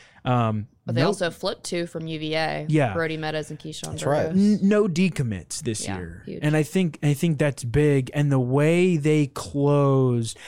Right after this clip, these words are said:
Speaker 1: like, I am more encouraged in, a-, in the last two weeks. Like you said, four of the last six guys came from, four of the top six guys came in the last two weeks. I'm more encouraged now than I was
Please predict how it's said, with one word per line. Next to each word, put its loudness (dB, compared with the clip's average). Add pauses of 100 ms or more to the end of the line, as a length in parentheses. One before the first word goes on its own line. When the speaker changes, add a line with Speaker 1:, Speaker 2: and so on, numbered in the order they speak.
Speaker 1:
like, 0
I 0
am 4
more 4
encouraged 0 (1300)
in, 2
a-, -2 (180)
in 0
the 2
last 0
two 2
weeks. 0
Like 0
you -6
said, -2
four 0
of 0
the 0
last -2
six -4
guys -2
came -2
from, -4
four 0
of 2
the -2
top -2
six -4
guys 0
came 0
in 0
the 2
last 0
two 0
weeks. 0 (540)
I'm 0
more 4
encouraged 2
now 2
than 2
I 2
was 0